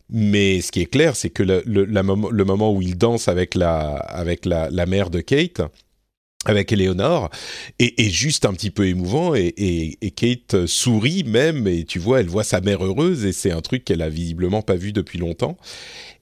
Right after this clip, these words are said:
Et lui, il est très... c'est marrant à quel point, ça doit être un très bon acteur, parce que dans ce qu'on avait vu jusqu'à maintenant,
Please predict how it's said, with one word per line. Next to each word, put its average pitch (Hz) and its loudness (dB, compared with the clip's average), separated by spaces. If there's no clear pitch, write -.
Et 117 4
lui, 175 -2
il 104 2
est 104 0
très... 151 0
c'est 160 2
marrant 190 -2
à 147 2
quel 120 0
point, 139 0
ça 92 0
doit 92 2
être - -2
un 104 2
très - -2
bon 98 2
acteur, 180 0
parce - 0
que 110 2
dans 120 2
ce - -6
qu'on 175 0
avait 156 2
vu 151 -4
jusqu'à 123 0
maintenant, 165 -2